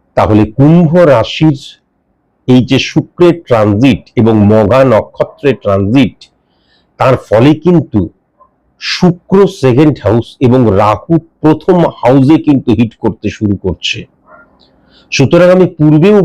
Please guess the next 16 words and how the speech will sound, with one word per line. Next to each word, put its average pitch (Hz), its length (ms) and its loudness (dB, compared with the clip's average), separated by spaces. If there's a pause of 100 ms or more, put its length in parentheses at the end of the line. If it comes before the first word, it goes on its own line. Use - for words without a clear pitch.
বলেছিলাম 98 540 -2 (220)
কুম্ভ 139 340 2 (220)
রাশির 147 360 0 (140)
জাতক 104 340 -2 (180)
জাতিকাদের 123 600 -2
ক্ষেত্রে 123 300 -4 (100)
কিন্তু 117 280 -2 (220)
অত্যন্ত - 640 -2 (180)
ফ্রুটফুল 156 560 0 (220)
সময়, 110 420 0 (1040)
অত্যন্ত 220 540 -2 (140)
ফ্রুটফুল 151 460 0 (180)
সময় 123 320 2 (140)
আমি 117 100 0 (100)
দেখতে 104 300 -4
পাচ্ছি। 98 360 -4